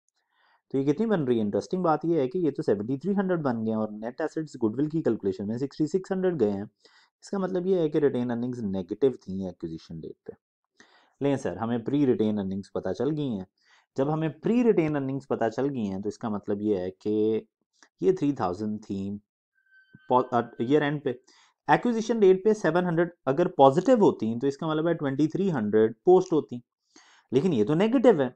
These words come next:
इसका मतलब ये है कि टोटल थर्टी सेवन हंड्रेड जो है वो पोस्ट हैं। हमें पता है ये थ्री थाउजेंड प्री पोस्ट के इक्वल होते हैं। इसका मतलब ये है कि प्री अगर नेगेटिव सेवन हंड्रेड हैं तो पोस्ट कितने हुए होंगे कि ये थ्री थाउजेंड के इक्वल आ जाएं? तो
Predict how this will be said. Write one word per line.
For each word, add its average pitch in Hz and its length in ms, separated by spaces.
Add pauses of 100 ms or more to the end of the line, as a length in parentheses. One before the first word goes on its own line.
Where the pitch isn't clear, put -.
इसका 135 220
मतलब 123 300
ये 123 140
है 104 80
कि 135 140
टोटल 180 600 (840)
थर्टी 131 340
सेवन 220 500
हंड्रेड 120 460
जो 101 100
है 92 80
वो 92 120
पोस्ट 82 380
हैं। 85 80 (180)
हमें 180 200
पता 165 180
है 160 80
ये 160 80
थ्री 151 300
थाउजेंड 117 420
प्री 147 200 (100)
पोस्ट 110 320
के 110 80 (200)
इक्वल 98 300
होते - 260
हैं। - 60 (680)
इसका 151 200
मतलब 135 280
ये 127 140
है 117 80
कि 120 120
प्री 156 520
अगर 113 240
नेगेटिव 110 500
सेवन 113 380
हंड्रेड 98 400
हैं 87 140 (420)
तो 135 60
पोस्ट 139 460
कितने 135 320
हुए 165 280
होंगे 104 460
कि 113 120
ये 110 120
थ्री 110 200
थाउजेंड 95 380
के 95 80
इक्वल 104 300
आ 98 100
जाएं? 92 220
तो 107 100